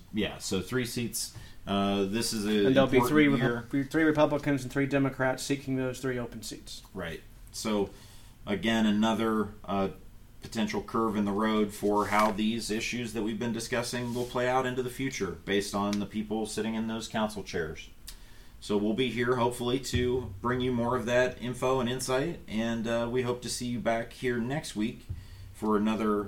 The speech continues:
Speaker 1: uh, audio companion. We're gonna toss quickly now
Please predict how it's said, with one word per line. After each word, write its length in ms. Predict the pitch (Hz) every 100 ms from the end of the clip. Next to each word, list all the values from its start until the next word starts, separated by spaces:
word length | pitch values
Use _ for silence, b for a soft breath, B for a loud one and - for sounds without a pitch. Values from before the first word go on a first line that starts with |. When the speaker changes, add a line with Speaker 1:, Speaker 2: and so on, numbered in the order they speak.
| -
Speaker 1:
uh, 440 | 101 101 95 92 -
audio 320 | 104 104 101
companion. 520 | 98 98 101 101 107
We're 140 | 104 131
gonna 200 | 135 120
toss 440 | 131 113 117 - - - -
quickly 340 | 190 190 120
now 360 | 107 101 98 135